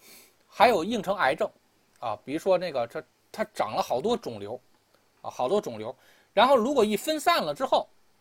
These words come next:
一扩散了之后，就到处都是长，长的各种各样的那个什么，那个这个瘤子，然后就变成什么？叫廉贞左辅啊，也是廉贞左辅的卦象。所以这个东西还是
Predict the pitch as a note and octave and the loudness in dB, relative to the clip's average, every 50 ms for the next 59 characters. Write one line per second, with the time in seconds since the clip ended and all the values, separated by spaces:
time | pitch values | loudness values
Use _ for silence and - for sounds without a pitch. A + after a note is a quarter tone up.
0 | _ _ - E3 G#3 G#3+ - - C#4+ A3+ - D#4 C#4+ G#3+ C#3 A#2+ - F3 - D#3+ | _ _ -12 -10 -8 -4 0 2 2 2 2 2 0 0 -2 -6 -8 -6 -6 -6
1 | A2 - - G3 - - A3 A#3+ G3 D#3 - D#3 B2+ - C3+ B2+ - - - - | -4 -4 -6 -6 -2 0 2 2 0 0 -4 -6 -6 -4 -4 -4 -6 -8 -8 -6
2 | F#2+ G#2+ A#2 - _ _ _ _ _ _ _ - - A2 A#2 B2 C#3 - - B3 | -6 -6 -6 -8 _ _ _ _ _ _ _ -6 -4 -4 -4 -8 -8 -6 -4 -4
3 | A3+ D#3 B2+ A#2+ A2+ D3+ D3+ B2+ A2+ G#2+ G#2+ B2+ B2+ A2+ A2 G2+ - A2+ A2+ A#2+ | -4 -4 -4 -4 -4 -2 -2 -2 -4 -6 -10 -10 -12 -12 -12 -14 -14 -12 -12 -10
4 | A#2+ A#2 - _ _ _ _ F#3 D3 B2 A2 G#2+ G#2 - - - A#2+ A2+ A2 A2 | -10 -12 -12 _ _ _ _ -18 -14 -12 -12 -12 -12 -14 -12 -10 -8 -8 -8 -10
5 | - B2 B2 A#2+ A#2+ B2+ D#3+ E3 - - _ _ _ _ _ _ _ _ _ - | -12 -12 -10 -8 -8 -6 -6 -8 -8 -10 _ _ _ _ _ _ _ _ _ -2
6 | D3+ F3+ G#3 G#3+ E3 E3 D3+ - - F#3 D#3+ A#2 D3 D3 - - A#2 G#2 G#2 G#2 | 0 2 4 2 2 0 -2 -4 -2 -2 -2 -2 -4 -8 -10 -10 -10 -10 -12 -10
7 | - - A2 G#2+ G#2 G#2+ A2 A#2 C#3 D3 D3+ C#3+ C3 - A2 A2+ - - - _ | -8 -6 -6 -6 -6 -4 -4 -4 -4 -6 -10 -12 -12 -12 -12 -12 -12 -14 -18 _
8 | - - _ _ _ _ _ _ _ _ _ - G#2 G#2 G#2+ G#2+ B2 B2 A2+ G#2+ | -20 -20 _ _ _ _ _ _ _ _ _ -12 -10 -10 -10 -12 -12 -10 -8 -8
9 | G#2 - E3 C3 A2+ A#2 B2+ C3+ B2+ A#2+ - A#2 A2+ - - G2 G2 - G2+ G2 | -8 -8 -8 -8 -8 -8 -10 -12 -14 -14 -14 -16 -16 -16 -20 -20 -16 -14 -14 -14
10 | - - - - _ _ _ _ _ _ - G#3 A3+ G#3+ - - C4 G#3 E3 C#3 | -16 -18 -20 -20 _ _ _ _ _ _ 0 0 0 2 2 0 -2 -2 -2 -2
11 | - F#3+ G3 F3+ D#3 - - C3+ D#3 E3+ D3 | -4 -6 -6 -8 -8 -6 -6 -6 -6 -6 -8